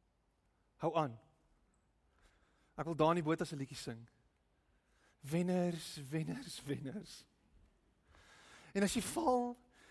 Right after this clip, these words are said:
dan moet jy gou weer opstaan, uithou, aanhou. Ek dink die oorspronklike video was so 'n hekkies atleet wat val oor die hekkie. Ek lag, ek en my broer het so staande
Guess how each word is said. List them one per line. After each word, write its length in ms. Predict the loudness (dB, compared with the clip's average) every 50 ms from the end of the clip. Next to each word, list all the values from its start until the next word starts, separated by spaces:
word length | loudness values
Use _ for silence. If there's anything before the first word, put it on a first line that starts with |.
| -20 -6 0
dan 100 | 2 4
moet 140 | 4 4 2
jy 80 | 2
gou 480 | 2 2 0 4 8 8 8 8 8 4
weer 300 | 4 4 4 4 4 2
opstaan, 680 | 0 0 -2 0 -4 -8 -6 -4 -4 -2 -2 -2 -4 -6 -8 0
uithou, 640 | 2 2 2 2 -2 -6 -4 -2 -2 -2 -2 -4 -6 -2
aanhou. 800 | 0 2 2 4 2 2 2 0 0 2 2 0 0 -2 -6 -10 -14 -18 -20 _ _ _ _ _ -20 _ _ _ _ _ _ _ _ _ _ -20 -20 -20 -20 _ _ _ _ _ _ _ _ _ _ _ _ -4
Ek 80 | -2
dink 100 | 0 2
die 80 | 4 2
oorspronklike 540 | 2 2 2 0 0 0 0 0 -2 -2 -2
video 280 | 0 6 8 8 8
was 240 | 8 6 2 2 -6 -12 -12
so 240 | -12 -6 2 4 4
'n 80 | 6 8
hekkies 320 | 8 6 6 6 -2 -2
atleet 300 | -2 0 2 0 0 0
wat 140 | -2 -8 -10
val 280 | -8 -4 -2 0 0 2
oor 80 | 0
die 100 | 2 2
hekkie. 400 | 2 2 0 0 -4 -8 -10 -10 -14 _ _ _ _ _ _ _ _ _ _ _ _ _ _ _ _ _ _ _ _ _ _ _ _ _ _ _ _ _ _ _ _ _ _ _ _ _ _ _ _ _ _ _ _ _ _ -20 _ _ _ -20 -20 _ _
Ek 120 | -12 -2 4
lag, 200 | 6 6 6 4
ek 120 | 0 -2
en 60 | -2
my 80 | -2 -2
broer 160 | 2 2 2
het 100 | 2 0
so 120 | -2 -6 -6
staande 560 | -6 -2 0 2 2 2 4 2 2 0